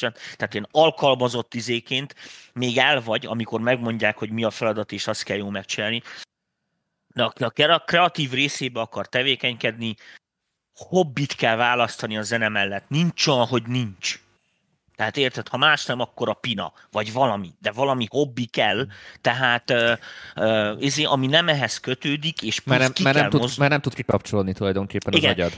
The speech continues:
Speaker 1: és mondom, olvasni, utazni a világban, más emberekkel kurvára kommunikálni, és nem vitatkozni, mint ahogy én is csináltam, azok, hogy próbálom meggyőzni másokat a saját igazamról, hanem odafigyelni másokra, hogy mit mondanak, és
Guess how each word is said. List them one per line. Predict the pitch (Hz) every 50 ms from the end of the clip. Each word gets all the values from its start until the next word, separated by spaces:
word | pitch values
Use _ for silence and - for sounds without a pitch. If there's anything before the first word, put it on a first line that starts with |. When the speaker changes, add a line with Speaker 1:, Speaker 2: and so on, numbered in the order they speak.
| - -
Speaker 1:
és | 143 151 165 175 190 185 - -
mondom, | - 143 160 160 147 135 120 110 - -
olvasni, | - 135 165 180 190 190 180 170 160 151 - - - 139 131 127 120 - _
utazni | - - 135 - - 143 131 123 123 120 113
a | 107 98 98 98
világban, | 127 156 143 120 110 110 107 113 110 107
más | 101 113 123 139 143 - -
emberekkel | 139 123 117 113 113 110 110 - - - 98 - _
kurvára | - - 170 190 156 131 131 117 113 117
kommunikálni, | - - 123 117 113 107 107 104 - - 104 104 104 107 107 107 - - - - - -
és | - - 110 - -
nem | 104 113 147 170 170 139
vitatkozni, | 165 160 - 123 113 - - - 110 104 113 117
mint | 110 110 107 107 -
ahogy | 110 104 104
én | 113 117 113
is | 113 107 -
csináltam, | - - 113 104 101 101 - - 107 104
azok, | 107 107 110 107
hogy | - 98 -
próbálom | - 147 156 156 139 139 110 110 110 107
meggyőzni | 110 117 127 123 117 120 139 135 117 117
másokat | 117 117 113 113 117 - - 123 - 113 -
a | 107
saját | - - 101 95 92 92 - -
igazamról, | 101 104 98 98 110 113 113 127 151 160 160 - - - - - - -
hanem | - 139 139 131 - _
odafigyelni | - 214 220 208 151 - 175 151 127 123 117 110 110 107
másokra, | 104 107 123 139 139 - - 175 - - 156 143
hogy | 127 117
mit | 117 131 135 -
mondanak, | - 139 139 143 147 151 156 156 151 - - - -
és | - - 131 123 - -